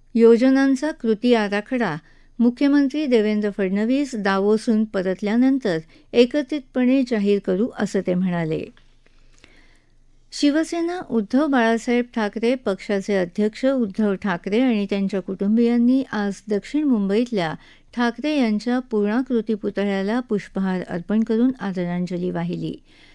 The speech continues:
शिवसेनेचे आजी माजी नेते आणि कार्यकर्ते यावेळी उपस्थित होते. नेताजी सुभाषचंद्र बोस यांच्या एकशे एकोणतीसाव्या जयंतीनिमित्त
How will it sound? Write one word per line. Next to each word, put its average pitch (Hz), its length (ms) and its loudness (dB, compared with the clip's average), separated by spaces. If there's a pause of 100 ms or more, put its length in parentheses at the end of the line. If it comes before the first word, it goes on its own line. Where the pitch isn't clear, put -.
(120)
शिवसेनेचे 277 920 2
आजी 208 300 0
माजी 196 380 0
नेते 185 420 -2
आणि 202 160 -2
कार्यकर्ते 214 840 -4 (420)
यावेळी 226 420 4
उपस्थित 190 680 -4
होते. 165 460 -4 (1160)
नेताजी 320 500 4
सुभाषचंद्र 269 760 0
बोस 226 380 2
यांच्या 226 300 0
एकशे 208 320 0
एकोणतीसाव्या 269 840 0
जयंतीनिमित्त 196 960 0